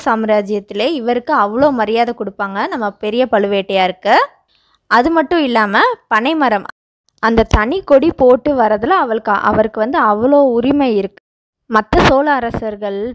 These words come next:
பாத்தீங்கன்னா, புலிக்கொடி போட்டு வருவாங்க. அந்த பனைமர கொடி, தனி கொடி போட்டு வர அவ்-, அந்த அளவுக்கு அதிகாரம் வந்து நம்ம பெரிய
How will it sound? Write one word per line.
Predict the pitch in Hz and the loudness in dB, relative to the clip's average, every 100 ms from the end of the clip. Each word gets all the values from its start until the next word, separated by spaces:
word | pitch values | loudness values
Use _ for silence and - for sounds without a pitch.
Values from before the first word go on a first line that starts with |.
| 226 | -8
பாத்தீங்கன்னா, | 208 208 214 202 349 | -8 -8 -8 -4 -4
புலிக்கொடி | - 277 302 294 254 | -2 -2 2 2 2
போட்டு | - 226 - | 2 0 0
வருவாங்க. | 214 196 190 196 | 0 0 -2 -2
அந்த | 277 339 208 202 196 208 | -2 -2 -6 -8 -6 -4
பனைமர | 254 359 330 277 | -2 0 0 2
கொடி, | 233 226 247 - | 2 0 -4 -4
தனி | 214 240 370 | -2 -2 -2
கொடி | - 240 262 | 2 2 2
போட்டு | - 226 226 - | 2 2 2 -2
வர | 233 214 208 | -2 -2 -2
அவ்-, | 190 196 202 - | -4 -6 -4 -4
அந்த | 220 220 262 262 | -2 -2 2 2
அளவுக்கு | 262 320 285 | 2 0 0
அதிகாரம் | 214 240 254 240 | 0 2 0 2
வந்து | 220 214 381 | -2 -4 -4
நம்ம | 294 220 | -2 -4
பெரிய | - 220 254 | -4 -2 0